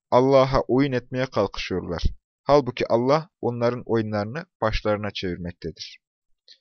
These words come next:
Onlara verilecek karşılık ancak bir aldatmacadan ibaret olacaktır. Allah Azze ve Celle onların yaptıkları bütün amellerin sevabını hiçe sayar ve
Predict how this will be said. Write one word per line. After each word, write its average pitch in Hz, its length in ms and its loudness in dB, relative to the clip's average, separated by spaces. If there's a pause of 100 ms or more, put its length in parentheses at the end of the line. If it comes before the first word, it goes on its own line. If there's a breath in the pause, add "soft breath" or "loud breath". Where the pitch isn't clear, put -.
(600 soft breath)
Onlara 180 420 6
verilecek 175 480 4
karşılık 175 560 0 (800)
ancak 180 460 2
bir 170 120 0 (100)
aldatmacadan 139 840 2
ibaret 127 500 2
olacaktır. 107 760 0 (680)
Allah 151 240 6
Azze 147 300 4
ve 131 120 4
Celle 117 380 0 (120)
onların 147 360 -2
yaptıkları 113 520 0
bütün 131 220 -8
amellerin 110 540 0
sevabını 120 360 4
hiçe 135 300 -4
sayar 117 380 -2 (360)
ve 147 200 2